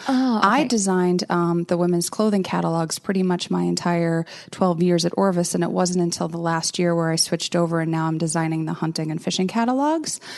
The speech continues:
Speaker 1: Right.
Speaker 2: with another senior designer and a team, which has been really great and exciting. Streamlined my life a little bit, but actually it wasn't until, what, twenty eleven where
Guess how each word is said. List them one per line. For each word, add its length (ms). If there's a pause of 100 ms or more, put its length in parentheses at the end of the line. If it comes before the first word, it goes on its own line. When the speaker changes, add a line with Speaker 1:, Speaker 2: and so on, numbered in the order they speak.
(160)
Speaker 1:
Right. 160
Speaker 2:
with 220
another 280
senior 320
designer 560
and 120
a 40
team, 380 (380)
which 160
has 100
been 220
really 200
great 320
and 80
exciting. 520
Streamlined 600
my 140
life 260
a 40
little 220
bit, 260 (180)
but 180
actually 600 (280)
it 60
wasn't 280
until, 280
what, 160
twenty 240
eleven 640
where 260